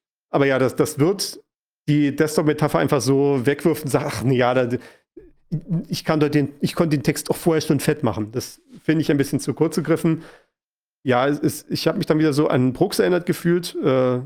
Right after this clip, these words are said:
jetzt nicht im Mythos des Mann-Monats, sondern in No Silver Bullet, wo er diese Be-, äh, Unterscheidung aufmacht zwischen essentieller und versehentlicher Komplexität.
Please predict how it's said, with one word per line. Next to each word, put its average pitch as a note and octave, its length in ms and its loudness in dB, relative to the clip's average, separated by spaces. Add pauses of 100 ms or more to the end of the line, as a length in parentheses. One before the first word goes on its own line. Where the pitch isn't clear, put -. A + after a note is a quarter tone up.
(120)
jetzt D#3 240 -4
nicht D3+ 160 -2
im D3 100 0
Mythos C3+ 240 0
des G#2+ 100 -10
Mann-Monats, D3+ 420 2
sondern C3 280 2
in B2+ 160 2
No B2+ 180 2
Silver D#3 280 2
Bullet, C3+ 300 2
wo C3 80 2
er B2 60 2
diese A#2+ 220 0
Be-, A#2 100 -4 (200)
äh, B2 180 2
Unterscheidung C3 540 0
aufmacht - 520 -2 (460)
zwischen C3 680 0 (520)
essentieller D#3+ 520 2
und D3 120 2
versehentlicher C#3+ 520 2
Komplexität. - 720 -2